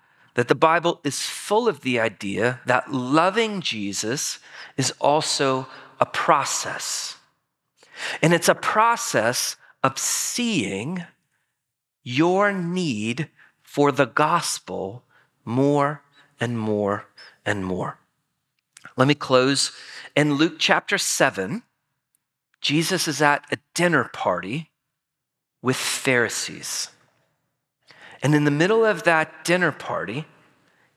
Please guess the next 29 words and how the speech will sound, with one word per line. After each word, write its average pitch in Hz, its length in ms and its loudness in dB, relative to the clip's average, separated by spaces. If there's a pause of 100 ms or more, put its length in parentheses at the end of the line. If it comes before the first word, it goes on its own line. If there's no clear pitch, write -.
in 185 300 2
walks 165 640 0 (280)
a 123 80 4
woman 196 640 0 (400)
who 156 160 0
is 143 360 -2 (500)
known 180 560 4
in 220 80 2
the 214 80 2
community 214 760 -2
to - 200 -6
be 151 600 0
a 117 80 -4
sinner. - 560 -4 (1300)
And 143 140 2
Jesus 247 400 0
apparently 190 520 0
had 160 180 -2
had 147 200 2
a 127 60 2
previous 196 640 -4
encounter 151 640 -2
with - 200 -10
her. - 220 -18 (1500)
And 131 100 0
he 170 80 4
had 110 140 0
met 113 380 0
her, 175 360 -2